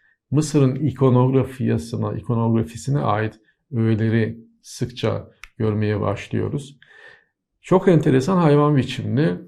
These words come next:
e, sağdaki balık biçimli, e, soldaki işte bir su kuşu, e, hemen önünde, e, kaplumbağa biçimli. E, hayvan biçimli taş kaplar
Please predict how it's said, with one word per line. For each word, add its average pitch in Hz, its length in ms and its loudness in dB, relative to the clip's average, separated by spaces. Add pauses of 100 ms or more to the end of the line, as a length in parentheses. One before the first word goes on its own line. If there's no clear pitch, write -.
(480)
e, 110 240 -4
sağdaki 113 540 0
balık 110 380 0
biçimli, 113 680 -4 (360)
e, 104 580 -2 (480)
soldaki 110 840 0 (220)
işte - 220 -10
bir 104 100 -4
su - 260 -6
kuşu, 131 540 -4 (500)
e, 127 40 -10
hemen 113 400 0
önünde, 110 500 -2 (120)
e, 107 180 -6
kaplumbağa 107 800 -2
biçimli. 117 560 -6 (280)
E, 110 40 -12
hayvan 120 380 2
biçimli 160 260 0
taş - 540 -4
kaplar 101 540 -4